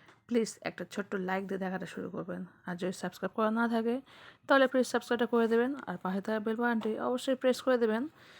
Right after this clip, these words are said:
যাতে আমি যখনই কোনো নতুন ভিডিও ছাড়বো, তখনই আপনার মোবাইলে নোটিফিকেশান চলে যাবে। আর আপনি আপনার সময় মতো করে আমার ভিডিওটা দেখে নেবেন। তো চলুন আজকে ভিডিওটা শুরু করে দেওয়া যাক। আর আমার পুরনো বন্ধুকে অসংখ্য ধন্যবাদ সব সময় আমার পাশে থাকার জন্য।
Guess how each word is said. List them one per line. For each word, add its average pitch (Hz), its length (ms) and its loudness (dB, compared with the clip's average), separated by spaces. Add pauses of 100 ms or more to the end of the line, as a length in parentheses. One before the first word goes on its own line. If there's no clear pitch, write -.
(220)
যাতে 277 220 4
আমি 269 140 4
যখনই 269 320 6
কোনো 254 160 4
নতুন 240 300 4
ভিডিও 262 260 6
ছাড়বো, 240 320 4
তখনই 208 320 -2
আপনার 190 280 -2
মোবাইলে 190 380 0
নোটিফিকেশান 180 520 -2
চলে 180 220 -4
যাবে। 208 240 0 (600)
আর 170 80 -4
আপনি 175 460 -2
আপনার 185 380 -2
সময় 196 460 0
মতো 220 260 2
করে 180 200 -2
আমার 185 300 0
ভিডিওটা 190 440 -2
দেখে 190 220 0
নেবেন। 165 260 -6 (640)
তো 240 100 4
চলুন 269 260 2
আজকে 254 240 2
ভিডিওটা 233 320 4
শুরু 226 220 0
করে 226 140 2
দেওয়া 233 160 2
যাক। 294 220 -2 (560)
আর 180 260 2
আমার 196 200 0
পুরনো 196 400 -2
বন্ধুকে 208 280 2
অসংখ্য 247 520 2
ধন্যবাদ 269 480 4 (140)
সব 220 240 0
সময় 202 540 -2
আমার 208 140 2
পাশে 185 200 -4
থাকার 180 200 -4
জন্য। 185 300 -6